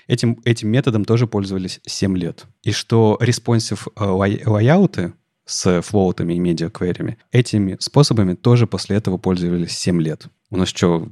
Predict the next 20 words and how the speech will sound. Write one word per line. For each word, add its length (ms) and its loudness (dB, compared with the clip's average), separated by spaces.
семилетки 640 0
какие-то, 380 -12
что 160 -8
ли? 80 -8
Что 180 -2
это 160 2
такое? 380 -6
Это, 240 -6
это 180 0
вы, 200 4
у 160 2
меня, 260 4
у 100 2
меня 320 4
первый 340 2
вопрос. 280 -4
Это 160 -6
что, 160 0
выдуманные 680 6
цифры? 380 -2